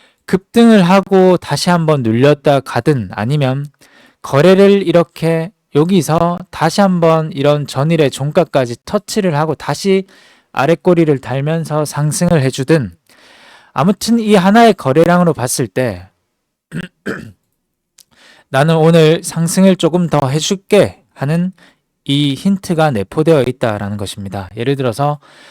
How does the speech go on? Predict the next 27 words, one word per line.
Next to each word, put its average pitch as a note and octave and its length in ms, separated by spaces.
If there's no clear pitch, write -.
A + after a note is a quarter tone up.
또 C3+ 140
다르게, D#3 600
다른 C3 240
관점으로 A#2+ 680
나는 D#3 360
오 A2+ 140
분 C#3+ 140
봉은 E3+ 220
안 F#2+ 140
봅니다. A2 500
삼 D#3 180
분 F#3 180
봉만 E3 540
보는 E3+ 300
사람인데 C3 680
그럼 B2+ 160
삼 F3 220
분 A3+ 160
봉으로도 G#3+ 400
볼 B2+ 180
수가 A#2+ 220
있겠죠. G2 400
여기서 B2+ 420
삼 F#3 320
분 G#3+ 200
동안 F3+ 540
앞전에 F#3 800